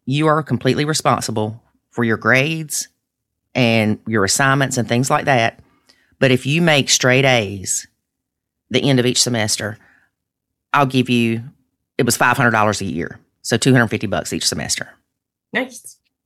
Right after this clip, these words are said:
Speaker 1: You know, I never had to worry about another grade.
Speaker 2: Oh, <laughs> he found his motivation, huh?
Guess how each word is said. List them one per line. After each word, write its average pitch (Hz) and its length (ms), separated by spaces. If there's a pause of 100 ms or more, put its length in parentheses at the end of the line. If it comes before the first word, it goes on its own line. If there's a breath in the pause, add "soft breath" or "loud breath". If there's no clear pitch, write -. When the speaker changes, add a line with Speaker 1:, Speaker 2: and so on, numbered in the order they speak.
(720)
Speaker 1:
You 156 80
know, 156 140
I 151 60
never 156 160
had 151 140
to 147 60
worry 147 140
about 139 160
another 139 180
grade. 143 340 (680)
Speaker 2:
Oh, 170 320 (380 soft breath)
<laughs> - 420
he 254 140
found 220 240
his 220 140
motivation, 196 640
huh? 170 240